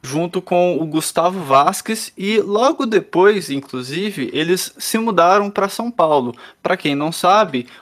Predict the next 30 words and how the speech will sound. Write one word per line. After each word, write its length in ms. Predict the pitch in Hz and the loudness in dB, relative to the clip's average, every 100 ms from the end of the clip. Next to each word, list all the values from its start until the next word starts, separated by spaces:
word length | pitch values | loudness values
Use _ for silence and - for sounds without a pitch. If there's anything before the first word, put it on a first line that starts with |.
| - | -10
o 80 | 135 | 0
Molho 300 | 135 143 147 | 2 2 0
Negro 440 | 143 180 190 170 | 2 4 4 4
é 120 | 139 | 2
de 120 | 131 | 2
Belém 280 | 127 135 139 | 0 2 0
do 80 | 147 | -2
Pará, 560 | - 175 151 156 262 - _ _ _ _ - | -2 0 2 2 0 -8 _ _ _ _ -2
e 180 | 175 | 2
é 80 | 180 | 4
uma 240 | 190 208 202 | 6 4 4
banda 360 | 175 190 208 | 4 4 2
que 400 | 220 - 214 214 | -2 -6 -2 0
acabou, 540 | 208 196 165 185 196 139 | 2 0 4 6 6 4
né, 240 | 156 165 | 0 0
nessa 360 | 147 147 156 160 | 0 -2 -2 -2
transição 760 | - 214 214 202 - 202 202 | 0 0 -2 -4 0 0 0
do 140 | 165 156 | -2 -4
segundo 520 | - 160 175 190 165 | -2 -2 -2 -4 -2
para 260 | - 160 156 | 2 4 4
o 320 | 147 123 120 | 2 -4 -2
terceiro 520 | 156 147 - 165 143 | 0 0 0 -2 -2
disco, 320 | 147 175 - | -2 -4 -4
vamos 260 | 139 139 127 | -4 -2 -4
dizer 380 | 135 127 135 131 | -6 -2 0 0
assim, 340 | - 196 220 - _ _ | -4 -4 -4 -10 _ _
mudando 460 | 175 202 180 185 202 | 0 2 4 4 2
pra 160 | - 196 | 0 0
São 260 | - 226 | 0 0
Paulo. 480 | 190 139 143 135 | 4 6 6 2